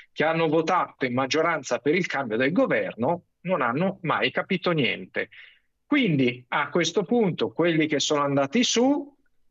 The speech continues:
hanno un'occasione più unica che rara per ristabilire delle relazioni con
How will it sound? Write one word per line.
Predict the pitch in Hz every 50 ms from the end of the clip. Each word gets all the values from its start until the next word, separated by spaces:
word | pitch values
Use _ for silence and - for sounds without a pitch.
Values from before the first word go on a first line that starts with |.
| _ -
hanno | 196 202 202 190 175 156 151 147 -
un'occasione | 180 156 156 160 156 156 - 175 160 151 185 208 180 151 139 120
più | - - - 160 180
unica | 202 214 202 185 160 - 139 127 123 - - - - -
che | - - 139 147
rara | 147 151 170 190 190 180 175 208 240 262 - - - - - - - - - _ _ _
per | - 202 233 208 202 185 156 139 127 - - - - 151 139 156 190 220 196 - - 214 196
ristabilire | 175 175 196 202 190 214 208 196 170 143 123 120 110 101 - - _ _ _ _ _ _ _ _ _
delle | _ 127 170 170 160 165 160
relazioni | 165 170 165 165 160 160 - - 220 214 202 180 147 131 117 110 101 - _ _
con | - - - 190 190 185 180 165 147 139 127 120 117 113 -